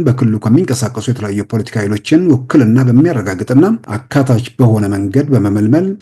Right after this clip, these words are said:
ከፌዴራል መንግስት ጋር በመመካከር ይሾማል። ሐመርኋም የክልሉ መንግስት መስሪያ ቤቶችን በበላይነት ያስተባብራል፣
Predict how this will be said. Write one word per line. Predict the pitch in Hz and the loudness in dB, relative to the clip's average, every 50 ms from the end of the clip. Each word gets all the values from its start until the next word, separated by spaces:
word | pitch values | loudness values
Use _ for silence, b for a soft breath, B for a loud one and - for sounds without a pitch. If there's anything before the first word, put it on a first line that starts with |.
| _ _ | _ _
ከፌዴራል | - 110 - - 143 120 120 110 104 | -8 -8 -2 -2 0 0 0 -2 -2
መንግስት | 101 104 107 107 123 - - | -4 -4 -4 -4 -4 -6 -4
ጋር | 117 120 123 127 | -4 -2 2 2
በመመካከር | 127 120 110 104 104 101 - 98 98 - - 110 107 113 120 156 170 - _ - | 2 2 2 0 -2 -4 -4 -8 -10 -8 -6 -8 -6 -6 -8 -10 -12 -10 _ 2
ይሾማል። | 135 127 - 117 95 90 85 82 85 80 80 87 - _ | 2 4 4 0 -4 -4 -6 -8 -10 -12 -16 -20 -20 _
ሐመርኋም | - 117 110 120 120 127 151 175 185 214 240 - _ _ _ - | 0 2 2 4 4 4 4 4 2 0 0 -2 _ _ _ 2
የክልሉ | 127 120 127 - - 185 180 156 143 120 | 2 2 2 2 0 2 2 4 4 4
መንግስት | 117 113 113 110 104 123 127 - | 4 2 2 0 -2 -4 -4 -4
መስሪያ | 120 110 - 127 117 | -4 -4 -4 -4 -4
ቤቶችን | 113 110 - 113 110 - - 160 170 | -4 -4 -4 -6 -8 -6 -8 -2 0
በበላይነት | 143 117 110 107 104 107 104 104 - | 0 0 0 -2 -2 -4 -4 -4 -6
ያስተባብራል፣ | 110 - - - 110 110 104 95 107 131 143 151 160 | -8 -8 -4 -4 -4 -4 -4 -4 -2 -2 0 0 0